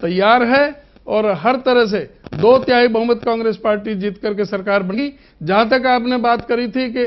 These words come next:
एनएलओ का जो नेता प्रतिपक्ष की बात है, उनमें तो नैतिकता नाम की चीज ही नहीं है। उनको खुद ही प्रतिपक्ष के नेता पद से त्यागपत्र दे देना चाहिए,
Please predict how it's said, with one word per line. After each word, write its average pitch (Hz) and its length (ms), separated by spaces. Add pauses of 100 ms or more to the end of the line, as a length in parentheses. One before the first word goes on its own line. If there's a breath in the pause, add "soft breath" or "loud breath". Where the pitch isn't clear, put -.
एनएलओ 240 360
का 233 400 (200 loud breath)
जो 196 280
नेता 220 400
प्रतिपक्ष 214 520
की 254 120
बात 233 300
है, 285 60
उनमें 247 280
तो 254 100
नैतिकता 226 540
नाम 233 260
की 247 120
चीज 269 300
ही 285 60
नहीं 226 140
है। 135 120 (280 soft breath)
उनको 240 280
खुद 240 280
ही 269 280
प्रतिपक्ष 233 560
के 277 140
नेता 240 320
पद 233 200
से 277 240
त्यागपत्र 233 840
दे 262 220
देना 302 280
चाहिए, 214 340